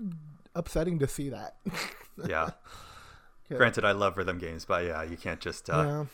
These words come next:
Speaker 2: have a whole arcade to it. All right, moving right along. So, uh, people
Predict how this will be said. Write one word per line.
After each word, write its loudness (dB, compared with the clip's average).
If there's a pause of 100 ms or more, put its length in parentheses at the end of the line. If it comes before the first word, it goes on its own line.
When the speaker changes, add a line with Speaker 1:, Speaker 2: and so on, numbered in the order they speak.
(280)
Speaker 2:
have 6
a 0
whole -4
arcade -10
to -12
it. -12 (1040)
All 12
right, 10
moving 6
right 10
along. 6
So, 8 (1080)
uh, 12
people 6